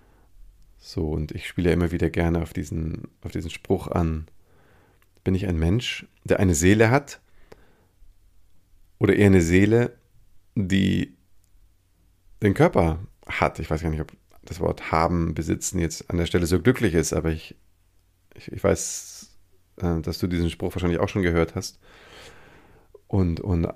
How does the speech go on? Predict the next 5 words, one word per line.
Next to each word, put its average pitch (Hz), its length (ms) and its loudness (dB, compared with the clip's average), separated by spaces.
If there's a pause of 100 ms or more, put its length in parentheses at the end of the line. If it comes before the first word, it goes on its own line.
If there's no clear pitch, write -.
und, - 720 -4
ähm, 82 180 -10 (640)
meine 90 180 0
Intention 95 800 -2
aufnimmst. 76 720 -6